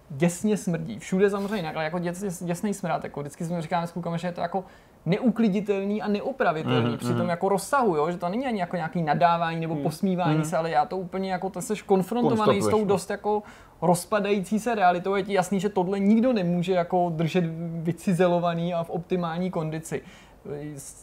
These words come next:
Speaker 1: Je pro mě vždycky jako hrůzostrašný být konfrontovaný prostě s americkým jako modelem jako sociálního, zdravotního systému a takový tý jako svobody dělat si, co chci,
Speaker 2: Hmm,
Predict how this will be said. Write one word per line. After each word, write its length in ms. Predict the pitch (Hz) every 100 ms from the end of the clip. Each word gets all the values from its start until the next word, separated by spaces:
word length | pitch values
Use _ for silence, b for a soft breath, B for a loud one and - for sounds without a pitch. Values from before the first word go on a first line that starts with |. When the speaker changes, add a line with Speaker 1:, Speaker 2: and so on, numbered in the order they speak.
| -
Speaker 1:
Je 180 | 160 170
pro 160 | 202
mě 200 | 208 214
vždycky 380 | 202 185 - 202
jako 260 | 202 190 196
hrůzostrašný 800 | 175 185 180 208 - 185 190 202
být 160 | 208
konfrontovaný 640 | 208 175 180 185 180 185 190
prostě 320 | 185 - 190
s 260 | - - -
americkým 680 | 165 185 196 190 208 208
jako 200 | 190 180
modelem 580 | 202 180 175 185 190 196
jako 380 | 180 175 196 190
sociálního, 880 | 185 - 170 196 180 180 185 190 196
zdravotního 600 | 180 160 160 175 175 196
systému 800 | 180 170 - 180 175 175 175 175
a 100 | 175
takový 360 | 175 170 175 175
tý 140 | 180
jako 260 | 190 190 190
svobody 420 | - 175 170 190
dělat 280 | 175 180 175
si, 100 | 190
co 160 | 214
chci, 140 | 202
Speaker 2:
Hmm, 100 | 127